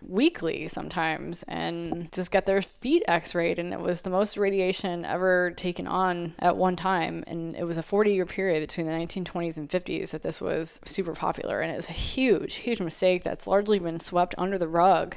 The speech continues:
because they were very dangerous and they just quietly started to exit out of our society. So yeah, that was one of the major contributors. And then the other one is D D T, which back in the nineteen forties was used everywhere. It was on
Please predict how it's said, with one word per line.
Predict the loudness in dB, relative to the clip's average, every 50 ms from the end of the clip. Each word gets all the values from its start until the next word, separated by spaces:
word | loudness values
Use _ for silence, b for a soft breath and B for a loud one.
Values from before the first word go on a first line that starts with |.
| -12 -10
because | -2 0 0 2 4
they | 6 6 6
were | 6 4 4
very | 4 6 6 6
dangerous | 4 4 0 0 0 0 0 0 -2 -2
and | -4 -4
they | -4
just | -4 -6 -4
quietly | 2 6 6 8 6 6 4 0
started | -2 0 0 0 0 0 -2
to | -2 -4 -4
exit | -4 -2 0 0 0 0 -2 -4 -6 0 6
out | 8 10 10 10 8
of | 6 4 4 4 2 2
our | 2 2 0 0
society. | 0 -2 0 4 6 6 8 6 6 2 0 -2 -4 -8 B B B B B B
So | B -2 2 4
yeah, | 6 6 6 8
that | 6 6
was | 4 2 -2
one | -4 -2 -2
of | -2 0
the | 0 2 2 2 0 -2 -6 -10 -10 -4
major | -2 -2 -2 0 -2 -4
contributors. | -4 -4 -4 -2 -2 -2 0 0 -2 -2 -2 -4 -6 -10 B B B B
And | -2
then | 0 0
the | 0 2
other | 4 4 4 4
one | 4 2 2 2 0 -2 -4 -6
is | -6 -6 -6 -6 -6
D | -6 -6 -6 -4
D | -4 -4 -4
T, | -4 -6 -4 -4 -2 -2 -2 -4 -6 -8 -12 -16 -16 -8
which | -2 0 0 0 0 2
back | 2 2 2 2
in | 0
the | -2 -2
nineteen | -2 -4 -4 -6 -6 -8
forties | -6 -2 0 2 2 2 2 0 -2 -2 -4 -6 -6
was | -6 -6 -6 -6 -8 -8 -8
used | -8 -8 -8 -8 -10 -8
everywhere. | -6 -4 -2 0 0 -2 -2 -2 -4 -4 -4 -4 -4
It | -4
was | -4 -4 -4 -4
on | -4 -4 -4 -4 -4 -6 -6 -8 -8 -10